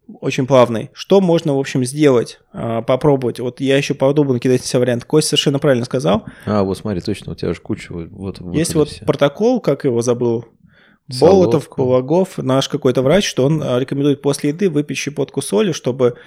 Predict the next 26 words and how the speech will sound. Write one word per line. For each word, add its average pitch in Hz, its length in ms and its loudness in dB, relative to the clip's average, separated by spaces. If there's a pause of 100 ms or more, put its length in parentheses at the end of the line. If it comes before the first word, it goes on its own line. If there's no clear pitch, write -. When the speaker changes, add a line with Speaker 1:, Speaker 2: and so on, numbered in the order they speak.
(180)
Speaker 1:
это 139 200 -2
закрыло, 117 1400 2
э, 127 160 -4
привратник. 143 640 0 (320)
Но 139 120 0
у - 20 2
меня 160 140 2
Speaker 2:
Мгм. 190 60 4
Speaker 1:
нет, 151 200 2
у 127 80 -2
меня 180 180 2
не, 185 160 2
у - 20 2
меня, 160 160 4
допустим, 175 360 0
нет 175 120 4
проблемы 139 380 0
закрытия 131 380 -4
привратника. 117 640 -2 (500)
На 120 240 -2
гастроскопии 147 640 -2
показалось, 139 540 0
что 117 540 -2
смыкается 135 560 -4
чётко, 156 360 -6
дерзко. 127 480 -2